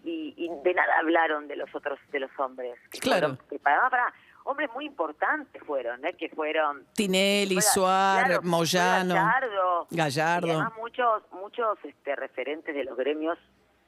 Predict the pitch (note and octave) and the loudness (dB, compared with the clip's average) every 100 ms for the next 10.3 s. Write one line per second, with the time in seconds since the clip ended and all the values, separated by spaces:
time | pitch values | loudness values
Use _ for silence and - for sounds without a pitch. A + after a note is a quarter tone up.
0 | - B2+ - C3+ B2 C3+ C#3+ C#3 G#3+ B3+ | -6 -6 0 2 2 2 2 2 2 0
1 | E3+ C#3 D3 C#3 B2+ C3 C#3 - D3+ D#3 | -2 -4 -10 -14 -8 -4 -4 -4 -8 -4
2 | D#3+ D#3 C#3 - - C3+ D3+ D#3 - C3+ | -6 -6 -10 -8 -6 -6 -4 -4 -4 -6
3 | - - - - - - _ - C#3+ E3+ | -6 -14 -20 -20 -20 -20 _ -6 -2 -2
4 | E3 C#3+ D3 E3 D#3+ D3 - E3+ F3+ D#3+ | 0 0 0 0 -2 -2 2 2 4 2
5 | C#3 C3+ _ _ _ - - D3 - D3 | 0 -6 _ _ _ -14 -10 -10 -6 0
6 | E3+ D3 - D#3+ D3+ D#3 - C#3 G3 G3+ | 0 0 -2 -2 -2 -6 -6 -2 2 4
7 | D#3 C#3 C3+ D3+ G3 - - - - - | 2 0 -6 -8 -10 -14 -20 -20 -20 -10
8 | - G#4 D4 C4+ B3 G3+ D#3+ - G3 C4+ | -2 2 4 2 0 2 0 2 2 0
9 | D4 - C#4 - - G3+ A#3 G#3 E3 - | 2 2 2 0 -2 0 2 2 2 0
10 | F3 D#3 - | -2 -4 -8